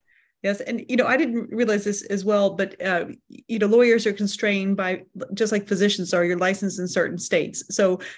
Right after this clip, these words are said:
I know that someone in Texas can find you, but I think the rest of us are just going to have to rely on the Guard,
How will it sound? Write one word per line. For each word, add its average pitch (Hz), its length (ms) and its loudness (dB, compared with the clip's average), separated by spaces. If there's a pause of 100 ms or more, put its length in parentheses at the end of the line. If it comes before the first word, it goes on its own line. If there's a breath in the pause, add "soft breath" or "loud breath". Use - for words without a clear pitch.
I 208 80 0
know 262 180 6
that 262 120 6
someone 226 300 2
in 190 100 0
Texas 294 480 -2
can 208 180 2
find 175 320 0
you, 170 320 -2 (360 loud breath)
but 175 420 2
I 214 60 0
think 202 140 0
the 208 80 0
rest 262 260 2
of 214 80 4
us 208 160 2
are 226 60 0
just 214 200 -4
going 202 140 -2
to 202 80 -4
have 208 280 0
to 202 120 -4
rely 180 320 -2
on 180 100 -4
the 185 80 -4
Guard, 180 340 -2